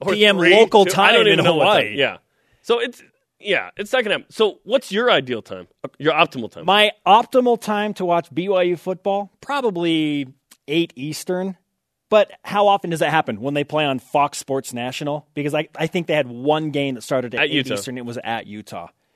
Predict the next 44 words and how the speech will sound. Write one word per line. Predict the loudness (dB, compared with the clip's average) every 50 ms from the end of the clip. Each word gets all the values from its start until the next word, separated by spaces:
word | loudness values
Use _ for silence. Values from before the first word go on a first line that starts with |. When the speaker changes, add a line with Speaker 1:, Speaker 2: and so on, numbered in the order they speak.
| _ -4
Speaker 2:
And | -2 0
that's | 0 -2 -2
only | -2 -2 -2 -2 0
going | 0 0 -2 -2
to | 0 2
happen | 2 2 2 0 -4 -8
if | -6
B | -4 -4 -2
Y | -2
U | -2 -4
plays | _ -6 -4 -4 -4 -4 -6 -6 -8
a | -10 -12
Pac-twelve | -10 -8 -8 -8 -8 -8 -8 -8 -8 -10
or | -10
Big | -12 -14 -14
twelve | -14 -16 -18 -18
team. | -20 -20 -20 _ _ _ _ _ _ _ _ _ -8
Speaker 1:
And | -6 -4 -4
a | -6
big-time | -6 _ -2 -2 -2 -2 -4 -6 -6 -6 -4 -6
opponent. | -6 -8 -6 -6 -6 -6 -6 -8 -14 _ _
It's | -16 -12 -10
a, | -10 -10 -8
it's | -8 -6
a | -6 -6
showcase | -6 -6 -4 -2 0 0 0 -2 -4 -4 -6 -6 -6 -6
game, | -6 -6 -6 -6 -8 -10
right? | -12 -10 -10 -10 -12 -14 -20 _ _
Speaker 2:
Yeah. | -6 -6 -6 -6 -8 -12 -18 _ _ _ _ _ -4
I, | -4 -4 -4 -6 _ -18 -18 -18 -18 -18 -8
yeah, | -4 -2 -2
I, | 0 0 -2 -2 -2 -2
I | -2 -2
think | 0 -2 -2 -2 -4 -10 _ -6
early | -4 -2 -2 0 0 2
afternoon, | 2 0 0 -4 -6 -6 -6 -6 -6
so | -6 -4 -2
anytime | -2 -2 -4 -4 -6 -6 -4 -4 -6 -6
from | -6 -6 -4 -4 -4 -4 -6 -8 -10 -14 _ _ _ _ _ _ _ _ _ _ _ _ _ -14
two | -10 -8 -6 -6 -6
Eastern | -6 -6 -6 -8 -8 -8 -6 -4 -4 -4 -4 -6 -6 -8 -12 -16 _ _ _ _ _ _ _
to | -16 -10 -8 -6 -6 -6 -6 -6 -6 -8 -10 -10 -14 _ _ _ _ _ _ _ _ _ _ _ _ _ -12
eight | -12 -12 -10 -12
Eastern, | -14 -16 -16 -16 -16 -16 -16